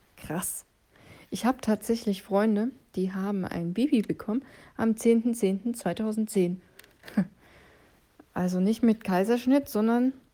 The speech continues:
alles ganz normal gelaufen. Und ja, ein besonderes Datum hat sich das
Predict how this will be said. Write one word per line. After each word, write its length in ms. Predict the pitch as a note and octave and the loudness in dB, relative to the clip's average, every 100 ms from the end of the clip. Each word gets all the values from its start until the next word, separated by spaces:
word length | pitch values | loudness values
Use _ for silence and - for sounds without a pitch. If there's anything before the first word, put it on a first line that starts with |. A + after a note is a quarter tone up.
| - - | -20 -4
alles 300 | G#3+ B3+ B3+ | 0 0 2
ganz 200 | G#3+ G#3+ | 0 0
normal 340 | G#3 G3 G#3 | 0 2 0
gelaufen. 540 | G#3 F#3 F#3 A3 C4+ - _ - - | 0 0 0 0 -4 -6 _ -4 0
Und 220 | A3 - - | 0 -2 -8
ja, 220 | A3 G3 F#3 - - - - - | -4 -4 -6 -16 -20 -20 -10 -2
ein 140 | G3+ | 0
besonderes 500 | F#3+ F#3+ G3+ G#3+ A3 | 0 0 0 0 0
Datum 480 | G#3+ B3 B3 A3 A#3 - _ - | 4 4 4 0 0 -8 _ -10
hat 220 | G3 G3+ | -8 -6
sich 200 | - G#3+ | -8 -6
das 220 | G#3+ G#3 | -6 -8